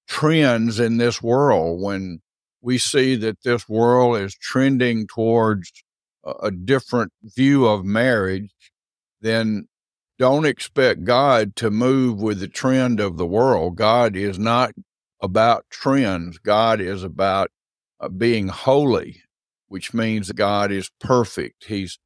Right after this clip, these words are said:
separated from the world. He's over the world, but he's not a part of the world. And nothing that changes on this earth will have any impact on God in terms of him changing.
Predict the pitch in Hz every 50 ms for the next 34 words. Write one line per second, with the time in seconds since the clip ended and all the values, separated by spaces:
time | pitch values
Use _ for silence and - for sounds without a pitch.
0 | _ _ _ _ - - - - - 147 135 127 _ - 120 110 110 110 110 110
1 | 104 98 101 101 92 - - - 113 104 101 101 98 92 92 101 101 101 98 87
2 | 82 85 104 113 98 - - - - 120 131 156 180 170 147 143 120 113 104 107
3 | 101 98 98 98 98 95 95 92 90 87 80 _ _ _ _ _ _ _ _ _
4 | _ - 104 104 95 104 117 107 98 - 113 104 104 104 95 90 _ _ - -
5 | - 139 139 127 113 101 95 92 85 80 87 87 87 92 92 90 87 82 69 58
6 | 57 - _ _ _ _ _ _ - _ _ - 107 107 104 104 104 113 123 139
7 | 147 139 _ - 131 120 113 110 110 107 101 107 104 95 - - - 135 123 123
8 | 123 120 117 104 110 107 98 104 107 101 107 107 104 104 101 98 92 - - -
9 | _ - 127 123 110 104 98 92 90 90 - - _ _ _ _ _ _ - 110
10 | 107 104 101 107 113 107 101 98 113 120 120 117 110 110 113 107 95 85 - 117
11 | 104 95 80 80 - - - 101 95 90 87 85 101 104 107 101 95 92 92 87
12 | 85 87 - - 107 104 104 101 98 90 - 92 85 80 - - 110 107 98 95
13 | 82 - - 123 117 110 107 101 82 90 80 76 80